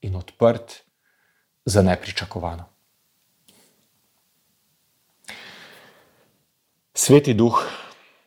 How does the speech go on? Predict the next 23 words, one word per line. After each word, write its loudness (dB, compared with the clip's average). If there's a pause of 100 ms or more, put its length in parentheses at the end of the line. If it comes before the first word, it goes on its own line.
(400)
Božji 4
Dih 0
življenja, 0 (100)
prosimo 0
te -8
za -8
srce, 0 (680)
polno 6
zaupanja 2 (240)
in -2
pogumne 2
odprtosti, -2
da 0
bi -4
upali 4
sprejeti 0
vsako 2
novo 0
pot, -4
na -8
katero -8
nas -12
vabiš. -14